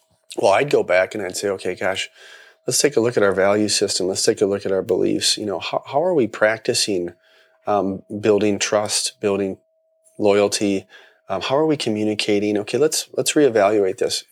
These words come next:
You know what? We really need to do a better job of, of, uh, of communicating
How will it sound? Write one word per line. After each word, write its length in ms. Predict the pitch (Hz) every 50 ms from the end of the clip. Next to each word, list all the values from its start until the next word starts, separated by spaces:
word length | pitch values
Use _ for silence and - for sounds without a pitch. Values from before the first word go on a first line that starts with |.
| _
You 80 | - 117
know 120 | 123 120
what? 260 | 113 110 120 - - 90
We 140 | 107 123
really 400 | 131 113 104 107 113 123 117 107
need 160 | 101 101 101 92
to 80 | 92
do 140 | 85 98 92
a 40 | 90
better 260 | 92 101 98 95 92
job 500 | 87 82 90 95 95 92 85 90 92 - - _ _ - - - - - _ _ _ _ _
of, 520 | 101 101 98 95 90 90 - - - - _ _ _ _ _ _ _ _ _
of, 420 | 98 95 92 90 85 90 104 -
uh, 280 | 95 - - 50 50 - - _
of 200 | - 92 - -
communicating 1000 | - - 110 104 104 107 107 107 107 104 - - 101 92 101 104 95 92 90 98